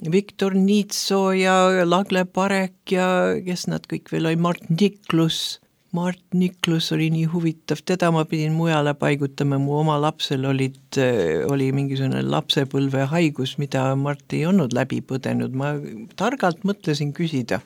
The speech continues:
Mhm. Ja siis üks naabrinaine oli nõus teda võtma. Ja ei saa unustada, et sel ajal veel Enn Tarto vireles seal gulagis oli ära unustatud ja keegi Eesti poolt midagi ei teinud, kuigi alustati siin väga vahva pikett, mis selleks ajaks oligi Eestis kõige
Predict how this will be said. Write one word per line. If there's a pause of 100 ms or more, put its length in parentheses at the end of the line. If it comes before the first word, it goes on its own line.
(440)
Mhm.
Ja
siis
üks
naabrinaine
oli
nõus
teda
võtma. (440)
Ja
ei
saa
unustada,
et
sel
ajal
veel
Enn
Tarto
vireles
seal
gulagis
oli
ära
unustatud
ja
keegi
Eesti
poolt
midagi
ei
teinud,
kuigi
alustati
siin
väga
vahva
pikett,
mis
selleks
ajaks
oligi
Eestis
kõige